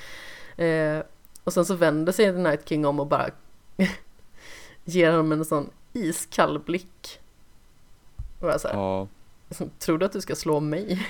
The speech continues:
Speaker 1: <laughs> tänker han liksom,
Speaker 2: Ja.
Speaker 1: och bara lyfter på sina händer och alla,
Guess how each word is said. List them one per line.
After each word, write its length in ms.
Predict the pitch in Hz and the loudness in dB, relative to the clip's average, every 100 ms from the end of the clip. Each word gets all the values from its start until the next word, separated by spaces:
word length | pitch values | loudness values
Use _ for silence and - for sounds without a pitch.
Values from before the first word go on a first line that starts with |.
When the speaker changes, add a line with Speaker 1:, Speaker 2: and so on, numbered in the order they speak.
| 220 208 | 0 0
Speaker 1:
<laughs> 200 | 226 - | 0 8
tänker 280 | 220 196 190 | 8 10 10
han 200 | 196 180 | 12 12
liksom, 180 | 160 135 | 12 12
Speaker 2:
Ja. 160 | 131 | 12
Speaker 1:
och 60 | 131 | 12
bara 160 | 160 - - - - 185 | 10 6 -6 -14 0 4
lyfter 380 | 190 185 - | 4 4 2
på 120 | 196 196 | 2 2
sina 240 | 170 151 | 2 2
händer 520 | 165 147 151 180 170 | 2 0 2 6 8
och 180 | - - - | 6 0 6
alla, 520 | 196 160 151 160 | 8 8 4 4